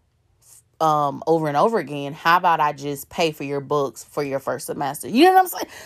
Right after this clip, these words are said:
Like, where is that energy? Well, I need, I need that energy, boo. That's all I'm saying. So let's, okay. Now that we've established that and I'm angry about that, <laughs> so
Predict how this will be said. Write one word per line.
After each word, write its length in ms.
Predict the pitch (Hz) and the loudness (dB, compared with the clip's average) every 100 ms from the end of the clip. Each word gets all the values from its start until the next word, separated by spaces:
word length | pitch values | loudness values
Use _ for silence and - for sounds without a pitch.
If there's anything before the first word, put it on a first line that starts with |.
| - | 2
Like, 240 | - 202 | 4 4
where 360 | 170 180 370 427 | 2 4 6 4
is 140 | 285 190 | 0 4
that 220 | 247 233 | 6 4
energy? 400 | 160 _ _ - _ _ - | -4 _ _ -20 _ _ 4
Well, 160 | 247 254 | 4 4
I 180 | 320 381 370 | 0 -6 -12
need, 240 | 320 294 _ _ _ | -18 -18 _ _ _
I 240 | 240 349 370 | 2 2 0
need 260 | 294 247 | -12 -8
that 200 | 269 285 | -4 -4
energy, 380 | 202 165 131 143 | -4 -8 -12 -14
boo. 280 | 156 180 226 _ _ _ _ _ _ _ _ - | -6 -4 -6 _ _ _ _ _ _ _ _ -4
That's 160 | 208 226 | -2 2
all 160 | 185 190 | 2 0
I'm 120 | 208 | -4
saying. 280 | - 165 156 | -8 -10 -8
So 160 | 165 | -6
let's, 320 | 175 302 320 - | -2 -2 -4 -6
okay. 380 | 214 - 127 _ _ _ _ _ _ _ _ | -6 -6 -12 _ _ _ _ _ _ _ _
Now 220 | - 196 240 | -6 -2 0
that 120 | 254 | -2
we've 180 | 240 190 | -4 -10
established 540 | - 180 165 156 143 | -2 0 0 -2 -4
that 220 | 160 151 | -2 -2
and 120 | 143 | -4
I'm 160 | 143 147 | -6 -6
angry 520 | - 160 156 135 - - _ _ | -8 -8 -10 -14 -16 -20 _ _
about 360 | 156 143 123 - | -4 -2 -2 2
that, 440 | 196 208 175 - - _ _ _ | 4 6 2 -2 -8 _ _ _
<laughs> 320 | - 247 - | 0 0 -2
so 640 | - - 262 226 196 - | -2 4 4 4 0 -14